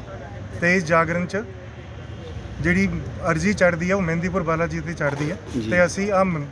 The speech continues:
Speaker 1: ਅਰਜ਼ੀਆਂ ਲੈ ਕੇ ਮਹਿੰਦੀਪੁਰ ਬਾਲਾ ਜੀ 'ਚ, 'ਚ ਚੜ੍ਹਾਉਣ ਜਾਂਦੇ।
Speaker 2: ਤੇ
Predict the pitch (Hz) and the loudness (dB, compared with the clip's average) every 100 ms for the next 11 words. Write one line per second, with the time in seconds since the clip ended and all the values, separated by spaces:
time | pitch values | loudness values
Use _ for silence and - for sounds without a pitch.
0 | 175 156 160 190 151 143 180 165 175 180 | -4 -2 4 4 4 0 0 0 0 -2
1 | 156 160 156 160 - - - - - 226 | -2 -2 -2 -6 -12 -12 -12 -12 -4 2
2 | 226 202 170 147 117 117 - - - - | 6 6 6 0 -6 -10 -12 -12 -6 -6